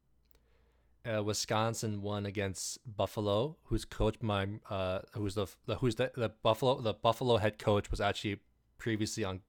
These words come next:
P J's staff, and I think, what, seventeen? <laughs> Um, I was, like, wondering, like, "Oh, he sounds and looks familiar. Oh, wait." <laughs> He was with the Gophers for a season. Um, but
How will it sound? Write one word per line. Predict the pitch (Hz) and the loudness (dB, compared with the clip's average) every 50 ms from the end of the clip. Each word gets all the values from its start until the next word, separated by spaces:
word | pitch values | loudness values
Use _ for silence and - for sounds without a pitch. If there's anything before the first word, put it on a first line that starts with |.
| _ _ - | _ _ -10
P | - - 110 | -4 -4 -2
J's | 101 104 95 90 - | 0 0 0 0 -2
staff, | - - 98 90 90 92 - | -2 -4 -2 -2 -2 -2 -4
and | 95 | -6
I | 90 | -8
think, | 90 95 90 - | -6 -8 -8 -10
what, | - 73 - | -14 -14 -12
seventeen? | - - 92 90 95 95 - - 98 98 110 131 135 - - 151 - _ - 131 - _ | -10 -10 -8 -8 -10 -10 -10 -8 -10 -8 -6 -8 -8 -8 -10 -18 -20 _ -12 -12 -8 _
<laughs> | - - - _ - - - - - - - - - - - - - - - - - _ | -10 -10 -8 _ -12 -12 -12 -18 -20 -20 -20 -20 -20 -20 -20 -20 -20 -20 -20 -20 -20 _
Um, | - 110 92 90 87 87 90 92 - 98 - - _ _ _ - - _ _ _ | -6 -4 -2 -2 -4 -4 -8 -10 -8 -8 -8 -8 _ _ _ -20 -20 _ _ _
I | 147 | 2
was, | 170 180 | 4 4
like, | 175 151 - | 4 2 4
wondering, | 151 165 170 170 156 | 4 4 4 6 4
like, | 151 135 135 - | 4 4 4 2
"Oh, | 175 226 381 392 339 | 2 4 6 6 4
he | - 262 | 4 0
sounds | 254 - - 190 180 170 165 156 160 | 0 2 4 6 6 6 6 6 4
and | 143 | 2
looks | 123 123 - - | 2 0 0 0
familiar. | 123 104 104 98 98 104 107 113 123 131 127 135 - - | -4 -2 0 0 0 2 2 2 2 2 -2 -4 -4 -2
Oh, | 139 135 | -2 0
wait." | 131 135 113 92 92 - - _ _ _ | 0 0 0 0 -2 -4 -10 _ _ _
<laughs> | - - - - - _ _ _ _ _ _ _ _ _ _ _ _ _ _ _ | -16 -14 -14 -16 -20 _ _ _ _ _ _ _ _ _ _ _ _ _ _ _
He | 139 | -2
was | 135 127 | -2 -2
with | 131 131 123 | -2 -2 -4
the | 123 | -2
Gophers | 107 - 113 127 131 - 104 92 - | 0 2 2 2 0 -2 -6 -6 -4
for | 95 87 | -6 -6
a | 80 | -6
season. | - 104 101 92 90 92 90 87 - _ _ _ _ _ _ _ _ _ _ _ _ _ _ _ _ _ - - - | -2 -2 -2 -2 -2 -4 -6 -6 -8 _ _ _ _ _ _ _ _ _ _ _ _ _ _ _ _ _ -18 -12 -10
Um, | - - - - - - - _ _ _ _ _ _ _ _ _ _ _ _ _ _ _ _ _ _ _ _ _ _ _ _ - - - _ _ _ _ | -10 -8 -10 -12 -14 -16 -20 _ _ _ _ _ _ _ _ _ _ _ _ _ _ _ _ _ _ _ _ _ _ _ _ -14 -14 -14 _ _ _ _
but | _ 120 - | _ -4 0